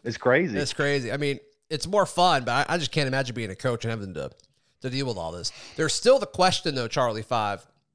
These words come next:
Speaker 2: and it's not gonna happen right now, but in a few weeks, it, there's a potential. I mean,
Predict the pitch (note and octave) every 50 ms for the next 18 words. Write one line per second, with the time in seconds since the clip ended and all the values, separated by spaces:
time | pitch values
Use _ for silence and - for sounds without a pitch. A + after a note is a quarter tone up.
0 | _ - D3 C#3+ C#3+ C3+ C3 B2 - _ _ _ _ - D#3 C#3+ - F3 F3+ F#3+
1 | F3+ D3+ D3+ D3+ D3+ - D#3 C#3 C3+ C3+ C3 G2 A#2+ B2+ B2 A#2 G#2+ G#2+ - A#2+
2 | A#2+ A2+ - _ - C3+ C3 A#2+ - - E3+ E3+ D#3 F3 F3+ E3 - - - -
3 | - G#3+ - - _ _ - D3 D#3+ D3+ D3 C3 - C3 - - G#3 B3 A#3+ -
4 | - C#3 B2 A#2 A2 A#2 - - _ _ _ _ _ _ _ _ _ _ _ _
5 | _ _ _ - D3 D3+ C#3 -